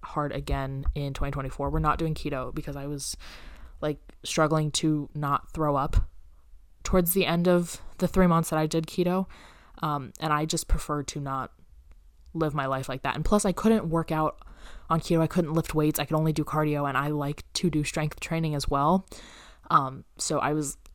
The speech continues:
keto is not, it, it's not for me. It is not the life for me, but it did help me in reaching the thirty pounds that I wanted to lose. So that is my twenty twenty-three in a nutshell.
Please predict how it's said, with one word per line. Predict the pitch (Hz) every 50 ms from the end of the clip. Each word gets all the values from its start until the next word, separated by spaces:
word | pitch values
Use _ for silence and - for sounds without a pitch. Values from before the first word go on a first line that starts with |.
| - -
keto | - - 196 185 190 190 185
is | 175 - 160
not, | 156 156 151 147 - - - - - - - - - - - - - - - -
it, | 170 170 -
it's | - 185 - -
not | 165 - -
for | - 170
me. | 156 143 123 156 160 - - - - -
It | - 170
is | 165 156
not | 160 147 143
the | 156
life | 151 143 139 143
for | - - 151
me, | 143 135 131 143 - - - - - - - -
but | 196 185 160 -
it | - 165 160
did | - 170 165 151
help | - 160 147 -
me | 156 147
in | 143 - 151 151 147 - - - -
reaching | - 160 160 156 147 - - 143 143 143 - - - - - -
the | - 156 151
thirty | - - 151 147 139
pounds | 135 - - 120 127 131 131
that | 131 127
I | 123 127
wanted | 131 131 127 127 127 127
to | - - 135
lose. | 123 123 - - - - - - - - - - - - - - - - -
So | - - 185 175
that | 175 190 269 330
is | 349 294 247
my | 233 226 214
twenty | 202 - - 214 208 214
twenty-three | 208 - - 202 190 180 - - - 165 160 151 139 - 139 151 - - - - - - - - - - - - - - - - -
in | 175 165 151 147 -
a | -
nutshell. | 151 147 120 - - - - 107 101 107 151 156